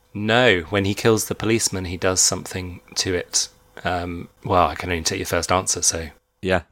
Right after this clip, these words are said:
Speaker 2: okay.
Speaker 1: He pisses on it.
Speaker 2: Yes, he does.
Speaker 1: He does a victory piss on the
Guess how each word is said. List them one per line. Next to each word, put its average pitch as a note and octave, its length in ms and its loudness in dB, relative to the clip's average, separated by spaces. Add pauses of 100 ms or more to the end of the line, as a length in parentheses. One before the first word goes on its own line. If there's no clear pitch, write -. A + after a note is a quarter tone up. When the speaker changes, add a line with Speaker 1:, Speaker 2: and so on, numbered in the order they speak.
(200)
Speaker 2:
okay. F2+ 280 0 (480)
Speaker 1:
He A2+ 580 2
pisses C#3 340 2
on E2+ 120 4
it. - 260 -2 (260)
Speaker 2:
Yes, G#2+ 380 2
he F#2 140 -2
does. D#2+ 720 -2
Speaker 1:
He C#2 40 -4
does A2 200 2
a G#2+ 40 -2
victory A2 380 0
piss - 360 -2
on G#2 200 -4
the G2+ 200 -4